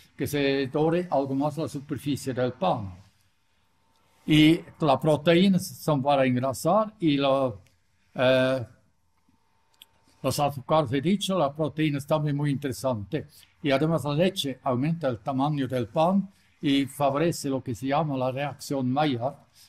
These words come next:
que es esa combinación entre azúcar y proteínas que hace realmente que se tueste la superficie del pan, que se hace muy crujiente por esto. Pero hay que tener cuidado,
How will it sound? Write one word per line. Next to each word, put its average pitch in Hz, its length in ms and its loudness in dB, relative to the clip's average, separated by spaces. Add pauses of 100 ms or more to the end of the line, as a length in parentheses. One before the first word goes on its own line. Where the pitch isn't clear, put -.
que 160 320 0
es 175 180 -6 (320)
esa 143 260 -4
combinación 143 1000 -2
entre 135 360 -4
azúcar 175 560 -4
y 156 120 -4
proteínas 147 640 -4
que 151 100 -4
hace 135 260 -4
realmente 156 560 -2 (200)
que 135 100 -6
se 127 140 -2
tueste 175 680 -2
la 123 160 -2
superficie 143 640 -6
del 123 220 -2
pan, 110 400 -8 (300)
que 131 100 -10
se 113 100 -4
hace 143 220 -2
muy 139 180 0
crujiente 131 680 -4
por 123 180 -4
esto. 117 340 -8 (1900)
Pero 147 140 0
hay 170 100 6
que 185 120 2
tener 185 280 4
cuidado, 165 580 4